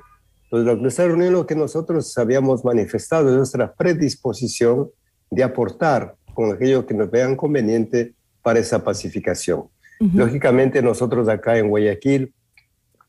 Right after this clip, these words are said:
Speaker 1: nos hemos reunido ya con algunas organizaciones sociales, también algunas secretarías de derechos humanos, más que secretaría,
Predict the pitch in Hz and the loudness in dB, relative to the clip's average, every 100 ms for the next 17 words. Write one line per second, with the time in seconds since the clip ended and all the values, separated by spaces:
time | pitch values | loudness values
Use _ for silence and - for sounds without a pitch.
0 | - 139 131 123 117 107 107 143 127 120 | -6 -4 -2 0 2 2 2 2 2 2
1 | 117 110 107 101 110 117 104 - - _ | 0 -2 -4 -2 0 0 0 -4 -16 _
2 | _ - 117 113 110 101 110 - 139 123 | _ -2 2 2 2 0 -2 0 2 2
3 | - 98 - 120 117 117 117 - _ _ | -2 -8 -2 0 2 0 -4 -18 _ _
4 | 117 110 120 110 110 117 123 95 95 90 | -6 0 2 2 2 0 -2 -6 -6 -2
5 | 104 110 113 101 101 101 104 - 95 92 | 0 2 2 2 0 0 -2 -2 -6 -2
6 | 113 123 107 107 - 123 147 147 131 123 | 0 2 2 -2 -8 -2 -2 0 -2 0
7 | 117 - 110 127 117 | -2 0 2 4 2